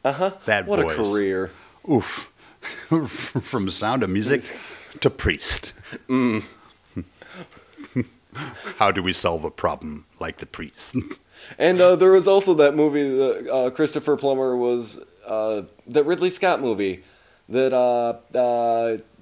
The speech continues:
Speaker 1: Sex Pest Kevin Spacey was in, and they just, like, reshot and C G I'd in, uh, Christopher Plummer.
Speaker 2: Wow.
Speaker 1: Yeah, I forget the name of it. Something about money.
Speaker 2: Oh, it could have been great. I'm sure it was great.
Speaker 1: Yeah.
Speaker 2: Mm-hmm.
Speaker 1: Yeah.
Speaker 2: Eh.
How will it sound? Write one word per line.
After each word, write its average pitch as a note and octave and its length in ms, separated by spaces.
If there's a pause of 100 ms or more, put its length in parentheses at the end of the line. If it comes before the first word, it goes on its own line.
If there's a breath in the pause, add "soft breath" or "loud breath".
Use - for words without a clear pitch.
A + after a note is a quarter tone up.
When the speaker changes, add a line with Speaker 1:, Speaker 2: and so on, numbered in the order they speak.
(120)
Speaker 1:
Sex D3+ 320
Pest D#3 280
Kevin D3+ 240
Spacey D3+ 440
was G#2+ 180
in, G2 280 (160)
and A#2 140
they C3 100
just, C3+ 180
like, C3 200
reshot C3+ 480
and B2+ 120
C C#3+ 220
G C#3 160
I'd B2+ 320
in, B2+ 260
uh, A2 400
Christopher C#3 400
Plummer. B2+ 480 (600 loud breath)
Speaker 2:
Wow. F#2 720 (180)
Speaker 1:
Yeah, C3+ 240
I C3 60
forget D3+ 260
the C#3+ 60
name C3+ 160
of A2 120
it. A#2+ 100
Something E3 260
about A2+ 260
money. F#2+ 400 (420 soft breath)
Speaker 2:
Oh, D3 120
it B2+ 100
could C3+ 120
have A#2+ 60
been G2 80
great. G2 260
I'm A#2+ 120
sure D#3+ 160
it C3 40
was F#2+ 120
great. G#2+ 380 (360)
Speaker 1:
Yeah. A2 340 (360)
Speaker 2:
Mm-hmm. A2+ 380 (260)
Speaker 1:
Yeah. D3+ 180 (200)
Speaker 2:
Eh. G2+ 120